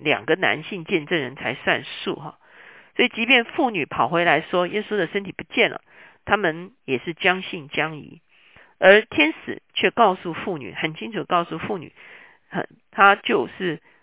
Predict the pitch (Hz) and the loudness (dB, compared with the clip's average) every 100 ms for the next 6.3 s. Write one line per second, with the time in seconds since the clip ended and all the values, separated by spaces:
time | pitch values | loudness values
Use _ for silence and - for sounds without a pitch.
0 | - 196 175 - _ - 277 214 - - | 2 4 4 -2 _ -4 2 2 0 -8
1 | - 320 190 123 151 180 151 - 185 139 | 0 0 0 -2 -4 -2 -2 0 2 2
2 | - 165 127 180 147 143 165 151 - _ | 0 -4 -4 -2 -2 0 2 2 -2 _
3 | - _ _ _ _ - 196 190 156 175 | -20 _ _ _ _ 6 10 10 10 6
4 | - - 113 135 156 165 - - - 127 | 4 -4 -6 -6 -8 -6 -6 -6 -4 -2
5 | 104 - - 147 - 113 131 - 127 - | -4 -6 -6 -6 -8 -12 -10 -8 -8 -10
6 | - - 67 | -14 -14 -16